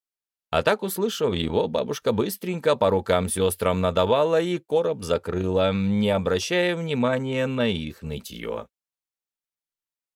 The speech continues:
С сожалением закрыла, надо сказать, но тут даже дед ничего ей не сказал из чувства самосохранения.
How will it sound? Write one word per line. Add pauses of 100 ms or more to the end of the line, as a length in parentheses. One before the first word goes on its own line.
(120)
С
сожалением
закрыла,
надо
сказать,
но
тут
даже
дед
ничего
ей
не
сказал
из
чувства
самосохранения.